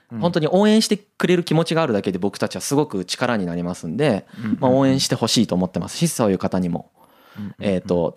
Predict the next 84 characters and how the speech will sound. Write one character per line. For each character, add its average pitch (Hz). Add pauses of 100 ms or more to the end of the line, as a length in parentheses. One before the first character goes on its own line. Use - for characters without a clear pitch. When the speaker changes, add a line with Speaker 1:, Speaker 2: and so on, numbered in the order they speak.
Speaker 2:
例 143
え -
ば 92
他 -
の 147
人 147
に 135
紹 147
介 143
し -
て 139
も 131
ら 131
う 113
と -
か - (100)
で 123
も、 143
Speaker 1:
う -
ん。 -
Speaker 2:
す 98
ご 139
く 98
本 117
当 110
に 104
嬉 110
し -
い 98
ん 80
で 80
す -
よ。 - (460)
Speaker 1:
う 120
ん 101
う -
ん。 95 (120)
Speaker 2:
で、 147
払 196
え 277
る 262
っ 233
て 208
い -
う -
人 233
は 123
ぜ 107
ひ 92
払 -
っ 107
て -
ほ 98
し -
い 98
な 147
と - (720)
思 107
い 90
ま 85
す。 -
払 127
っ 127
て 123
く 120
れ 113
る 139
と 202
す -
ご 120
く -
自 92
分 104
た 90
ち -
と 110
し -
て 175
は 104 (300)
嬉 117
し 110
い -
で 87
す。 -